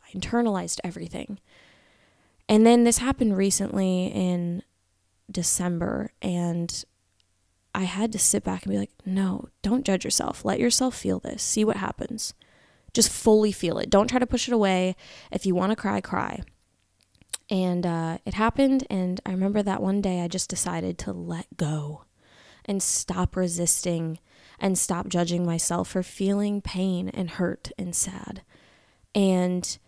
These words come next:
I cried a bunch, and I talked to my friends, I talked to my parents about it, and I let myself just say, "It's okay. It's okay to be sad.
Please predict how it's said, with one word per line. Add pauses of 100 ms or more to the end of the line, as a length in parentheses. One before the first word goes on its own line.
(580)
I
cried
a
bunch, (680)
and (160)
I
talked
to
my
friends, (140)
I
talked
to
my
parents
about
it, (380)
and
I
let
myself
just
say,
"It's
okay.
It's
okay
to
be
sad.